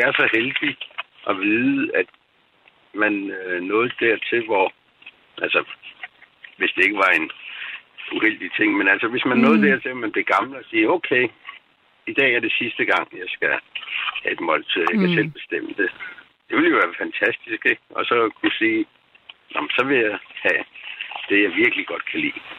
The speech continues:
Speaker 1: Så jeg synes, det er et fantastisk emne, fordi, øh,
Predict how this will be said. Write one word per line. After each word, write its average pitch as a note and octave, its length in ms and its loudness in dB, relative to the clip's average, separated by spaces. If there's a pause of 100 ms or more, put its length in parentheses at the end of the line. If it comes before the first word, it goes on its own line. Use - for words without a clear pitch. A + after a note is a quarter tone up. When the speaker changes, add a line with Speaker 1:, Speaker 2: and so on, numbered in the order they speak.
(1700)
Speaker 1:
Så F2 240 2 (580)
jeg C#3 80 2
synes, E3 200 4
det C#3 100 2
er G#2 40 0
et - 140 -6
fantastisk - 500 -2
emne, G2 320 0
fordi, F#2+ 220 -2 (2000)
øh, G2+ 180 -2